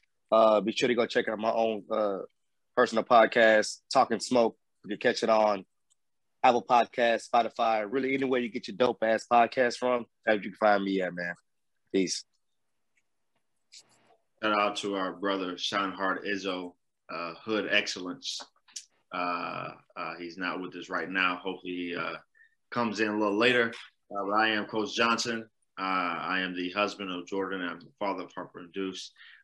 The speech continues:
Speaker 2: Uh, tonight, I am bringing all the controversy.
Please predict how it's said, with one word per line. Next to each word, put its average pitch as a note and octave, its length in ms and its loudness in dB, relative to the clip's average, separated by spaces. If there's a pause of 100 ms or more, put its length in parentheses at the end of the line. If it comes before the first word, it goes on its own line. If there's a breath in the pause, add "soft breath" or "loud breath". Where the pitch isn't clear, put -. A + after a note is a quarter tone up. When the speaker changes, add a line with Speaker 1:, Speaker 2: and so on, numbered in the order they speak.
Speaker 2:
Uh, F#2 120 -4
tonight, G2+ 460 0
I F#2+ 100 -2
am F#2 160 -6
bringing F#2 240 -8
all G#2 180 0
the F#2+ 80 -8
controversy. F#2 760 -8